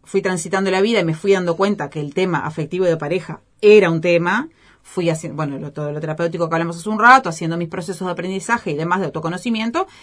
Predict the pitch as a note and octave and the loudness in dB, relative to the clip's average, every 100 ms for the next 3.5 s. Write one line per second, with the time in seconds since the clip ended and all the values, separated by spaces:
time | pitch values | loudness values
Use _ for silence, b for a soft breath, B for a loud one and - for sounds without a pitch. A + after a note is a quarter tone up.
0 | B B F#3 G3+ G3+ G#3+ G#3 A#3+ D#4+ D4+ | B B 2 4 4 2 4 6 6 6
1 | C4 C#4 D4 F3+ - G#3+ G#3+ A#3 F#3+ G3 | 4 2 0 -4 -4 -4 -2 -2 2 2
2 | A#3 G3 E3+ F#3 D#3+ D#3+ - D#3+ E3+ C#3 | 2 2 -2 -2 -14 -14 -6 -4 -4 -4
3 | C#3+ F3+ G#3 - | -2 -2 -2 -8